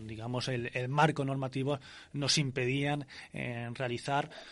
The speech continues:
salvo que, eh, estuviésemos, eh, eh, utilizando lo que se llama el, las inversiones financieramente sostenibles, que era un mecanismo que sí nos habilitaba el gobierno en,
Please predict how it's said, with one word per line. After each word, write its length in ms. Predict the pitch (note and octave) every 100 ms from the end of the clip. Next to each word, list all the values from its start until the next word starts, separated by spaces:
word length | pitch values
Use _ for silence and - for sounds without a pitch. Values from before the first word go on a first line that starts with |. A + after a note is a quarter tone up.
| -
salvo 360 | - B2+ C3+ C3
que, 140 | C#3+
eh, 320 | E3 B2 A2+
estuviésemos, 800 | G#2+ - B2 A#2+ C3+ C3 C3 B2+
eh, 20 | C3 A2 A#2 - C#3 A#2+
eh, 160 | A2+ -
utilizando 800 | C#3 C3 C3+ - D#3 D3+ C#3+ D3
lo 100 | C3+
que 120 | A#2+
se 120 | C3
llama 380 | B2 B2+ C3 C3+
el, 320 | B2+ A#2+ B2
las 140 | A#2+ A#2
inversiones 480 | B2 A#2+ D3 C3
financieramente 600 | - B2+ A2+ C#3 B2+ B2+
sostenibles, 640 | B2 C3 C#3+ D3+ D#3 E3 E3 - - - -
que 80 | -
era 180 | C3 - -
un 160 | C#3
mecanismo 640 | C3+ C3+ B2+ C3+ B2+ C#3+ -
que 140 | B2
sí 340 | - C3 C3 A#2+
nos 420 | C3 B2 A2 - -
habilitaba 580 | B2 A#2+ A#2 B2+ B2
el 60 | B2
gobierno 520 | B2 B2 B2+ C3+ D#3 - - - - - -
en, 340 | C3+ B2+ A#2+